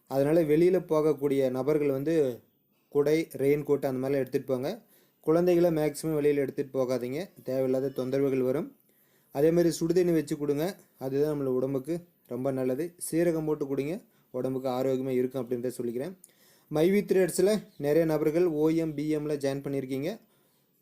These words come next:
உங்கள் அனைவருக்கும் என்னுடைய வாழ்த்துக்களை தெரிவிச்சுக்கிறேன். ஏன்னா ஒரு நல்ல வாய்ப்பு உங்களுக்கு கிடைச்சிருக்குது. ஓ எம்ல இருந்து பி எம் அப்டேட் ஆன மக்கள் என்ன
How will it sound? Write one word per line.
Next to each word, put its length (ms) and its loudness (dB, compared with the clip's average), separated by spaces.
உங்கள் 220 4
அனைவருக்கும் 500 2
என்னுடைய 280 2
வாழ்த்துக்களை 440 0
தெரிவிச்சுக்கிறேன். 640 -4
ஏன்னா 220 0
ஒரு 160 4
நல்ல 260 0
வாய்ப்பு 360 0
உங்களுக்கு 340 -2
கிடைச்சிருக்குது. 500 -2
ஓ 160 4
எம்ல 320 4
இருந்து 260 4
பி 140 2
எம் 220 4
அப்டேட் 360 0
ஆன 100 0
மக்கள் 340 0
என்ன 240 0